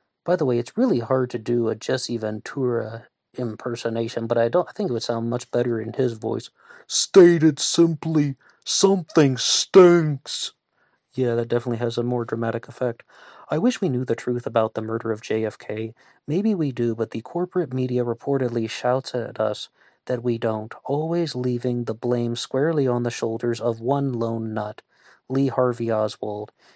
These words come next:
Yet nothing has been proved, and no one has ever been punished." And just from some outside sources, uh,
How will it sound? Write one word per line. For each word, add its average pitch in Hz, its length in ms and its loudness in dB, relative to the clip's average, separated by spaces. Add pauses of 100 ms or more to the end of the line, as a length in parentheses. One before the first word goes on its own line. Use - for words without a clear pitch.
(120)
Yet 120 200 -6
nothing 143 420 -2
has 120 160 -2
been 139 220 -2
proved, 110 460 -6
and 120 280 -4
no 139 120 -2
one 156 240 -2
has 113 340 -6
ever 120 280 -4
been 110 220 -8
punished." 107 500 -6 (380)
And 214 100 -2
just 247 160 4
from 120 220 -6
some - 160 -10
outside 107 400 -4
sources, 110 440 -6
uh, 110 240 -2